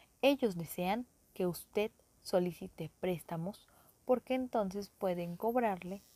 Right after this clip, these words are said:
un nueve por ciento o más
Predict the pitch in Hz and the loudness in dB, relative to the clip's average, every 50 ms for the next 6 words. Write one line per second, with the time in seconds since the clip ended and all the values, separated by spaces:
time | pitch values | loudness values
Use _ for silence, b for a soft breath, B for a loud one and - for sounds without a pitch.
0 | - - - - - 214 202 196 185 - - - - 196 202 220 226 226 220 226 | -20 -20 -20 -4 0 2 2 2 0 -4 -10 -10 -6 -4 0 2 2 2 2 2
1 | 226 - _ - 196 185 - - 175 170 160 151 - - - - _ _ - 226 | 0 0 _ 0 0 0 0 -4 -6 -6 -6 -6 -8 -12 -18 -20 _ _ 4 4
2 | 240 254 262 254 214 220 220 - - - | 6 6 4 2 2 2 0 -6 -14 -20